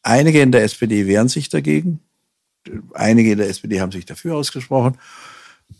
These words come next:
und werden dafür von einigen Medien niedergemacht, weil unsere deutschen Jungs dann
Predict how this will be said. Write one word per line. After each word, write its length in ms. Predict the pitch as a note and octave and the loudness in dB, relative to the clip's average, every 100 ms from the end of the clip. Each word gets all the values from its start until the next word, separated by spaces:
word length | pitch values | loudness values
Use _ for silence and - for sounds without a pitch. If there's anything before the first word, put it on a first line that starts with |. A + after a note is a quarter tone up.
| _ | _
und 160 | A2 A2 | 0 4
werden 280 | A#2 C3 B2 | 4 4 2
dafür 400 | A2 C3+ B2+ - | 0 2 0 -2
von 180 | - C3 | -2 -2
einigen 420 | G#2 A#2+ A#2+ A2 | 2 2 4 6
Medien 500 | G#2 A#2 B2 B2+ A#2 | 8 6 6 6 8
niedergemacht, 760 | A2+ B2 B2+ A#2 G#2 G2+ G#2+ - | 8 6 6 6 6 4 0 -4
weil 380 | G#2+ A#2 B2 A2+ | -2 0 0 0
unsere 340 | B2+ B2+ A#2 | 0 -2 -2
deutschen 540 | A2 G#2+ A#2 A2 A2+ A2 | -2 -2 -2 -2 -2 -4
Jungs 520 | G#2+ A#2+ A#2+ A2 - | -4 -2 -2 -4 -6
dann 480 | - E2 B2 A2+ | -8 -4 -2 -4